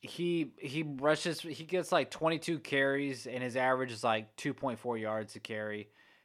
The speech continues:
He, he, he rushes, he's pounding through the, the defensive line, you know, he's breaking tackles and stuff, and then, you know, then they, they do the measurement, and it's second and eight.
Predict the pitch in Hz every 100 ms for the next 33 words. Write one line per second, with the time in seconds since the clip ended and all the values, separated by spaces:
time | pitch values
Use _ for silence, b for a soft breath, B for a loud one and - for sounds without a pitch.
0 | B 131 - 123 117 110 _ - 131 127
1 | 139 147 165 139 135 113 _ _ _ _
2 | - 151 156 156 143 151 147 139 139 135
3 | 135 135 131 127 135 156 143 143 123 135
4 | 139 139 139 131 123 120 - 139 135 135
5 | 135 135 131 139 127 123 - 131 131 127
6 | - 120 120 123 120 117 113 B B B
7 | B B 123 117 110 107 104 123 123 120
8 | 117 110 120 117 110 127 127 127 117 123
9 | 131 127 117 113 107 - - 120 117 107
10 | 104